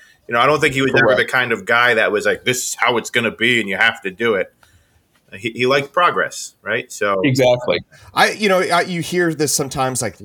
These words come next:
Speaker 3: right brain, left brain. I, I don't know how much truth is in that, but I almost feel like Walt was, and this is just, Jeff, you're the expert, but I almost feel like Walt was this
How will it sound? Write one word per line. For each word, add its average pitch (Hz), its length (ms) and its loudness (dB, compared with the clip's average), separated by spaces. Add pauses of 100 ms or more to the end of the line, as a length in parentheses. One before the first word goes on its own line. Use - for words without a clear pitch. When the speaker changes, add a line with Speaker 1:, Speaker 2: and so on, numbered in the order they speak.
Speaker 3:
right 135 380 -2
brain, 139 360 -2
left 127 300 -2
brain. 127 480 -4
I, 190 280 -14
I 220 40 -8
don't 220 180 -6
know 131 120 -6
how 127 100 -8
much 120 240 -12
truth 147 340 -10
is 104 160 -8
in 156 120 -6
that, 110 200 -6
but 127 80 -6
I 151 60 2
almost 190 300 -4
feel 131 200 -6
like 104 280 -8 (300)
Walt 131 280 0
was, 110 400 -2
and 135 100 -12
this 120 120 -8
is 107 100 -10
just, - 260 -6 (1200)
Jeff, 107 280 -6
you're 117 160 -4
the 95 160 -6
expert, 87 380 -10 (300)
but 170 160 0
I 196 60 4
almost 240 260 2
feel 214 120 2
like 160 240 0 (320)
Walt 170 340 0
was 123 300 -4
this - 240 -8